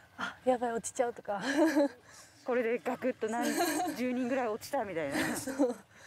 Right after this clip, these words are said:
Speaker 1: あ、やばい、バーディー取らないととか、なんかそういう風に思っちゃったんですよね、なんか。そしたらなんか余計ミスが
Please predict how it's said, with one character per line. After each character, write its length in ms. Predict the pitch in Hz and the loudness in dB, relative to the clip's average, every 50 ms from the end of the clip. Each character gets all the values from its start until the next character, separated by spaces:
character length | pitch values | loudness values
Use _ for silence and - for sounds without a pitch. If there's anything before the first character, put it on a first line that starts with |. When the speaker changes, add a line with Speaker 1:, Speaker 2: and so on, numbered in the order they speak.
| - - - - - - - - _ - - - - - - - - - | -20 -20 -20 -20 -20 -20 -20 -20 _ -20 -20 -20 -20 -20 -20 -12 -2 2
Speaker 1:
あ、 160 | 302 320 320 | 4 6 6
や 120 | 330 330 311 | 6 6 6
ば 100 | 311 269 | 4 2
い、 60 | 240 | 4
バ 160 | 254 285 294 | 4 4 2
ー 20 | |
デ 80 | 277 294 | 2 2
ィ 40 | 277 | 0
ー 20 | |
取 120 | - 226 220 | -2 -4 -4
ら 80 | 220 | -4
な 80 | 214 196 | -6 -8
い 60 | 190 | -8
と 120 | - - - | -10 -12 -12
と 120 | - 196 | -12 -10
か、 320 | - 202 202 196 185 196 - - - - - - - - - | -6 -4 -4 -4 -4 -6 -12 -20 -20 -20 -20 -20 -16 -10 -8
な 60 | 247 | -8
ん 40 | 240 | -8
か 80 | - | -6
そ 280 | - - 330 349 359 370 | -2 0 2 2 2 0
う 40 | 370 | -2
い 40 | |
う 20 | 330 | -2
風 180 | 294 349 339 | 0 0 2
に 120 | 330 302 - | 2 2 2
思 200 | - 208 208 202 | 0 -2 -4 -6
っ 40 | 180 - | -8 -6
ち 80 | - | -6
ゃ 40 | 208 | -6
っ 40 | 190 | -6
た 140 | - - - | -6 -8 -12
ん 40 | - | -12
で 60 | - | -12
す 60 | - | -12
よ 60 | 175 175 | -12 -10
ね、 60 | 170 | -10
な 80 | 180 | -10
ん 60 | 180 180 | -10 -12
か。 120 | - - - - - _ _ _ _ - _ - | -16 -20 -20 -20 -20 _ _ _ _ -20 _ -10
そ 60 | - 277 | -8 -8
し 80 | - | -6
た 80 | - 214 | -6 -6
ら 60 | 196 | -8
な 60 | 190 | -6
ん 40 | 180 | -4
か 80 | - 180 | -2 -2
余 140 | 196 262 269 | -2 -2 -2
計 340 | - - 311 294 277 277 233 | 0 2 4 4 4 4 4
ミ 140 | 240 277 | 2 2
ス 180 | 277 - - 202 | 0 0 -4 -6
が 160 | - 147 - | -6 -6 -8